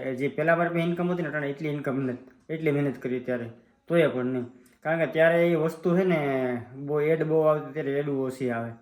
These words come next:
એટલે ભાઈ ઝીણા મોટું બધું હેલા કરે. અને જો કોઈ YouTube ચેનલ ચાલુ કરે ને તો આવા ખોટા ખર્ચા પેલા અગાઉ નહીં કરવાના.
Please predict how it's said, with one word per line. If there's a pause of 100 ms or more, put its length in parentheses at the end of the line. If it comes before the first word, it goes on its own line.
(360)
એટલે
ભાઈ
ઝીણા
મોટું
બધું
હેલા
કરે.
અને
જો
કોઈ
YouTube
ચેનલ
ચાલુ
કરે
ને
તો
આવા
ખોટા
ખર્ચા
પેલા
અગાઉ
નહીં
કરવાના.